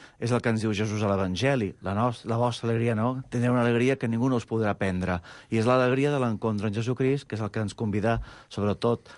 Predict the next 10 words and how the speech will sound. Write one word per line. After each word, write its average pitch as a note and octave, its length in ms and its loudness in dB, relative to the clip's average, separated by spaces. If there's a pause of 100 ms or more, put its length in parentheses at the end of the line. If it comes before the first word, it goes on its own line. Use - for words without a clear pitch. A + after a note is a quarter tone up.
el F2+ 100 -6
Papa A2 220 0
Francesc, A2+ 580 -2
amb G2 160 -2
la F#2 60 -4
seva G#2 340 0 (240)
exhortació G2 760 -2
programàtica, G2 760 -2
l'Evangeli F#2+ 480 -2
Gaudium. D#2+ 460 -6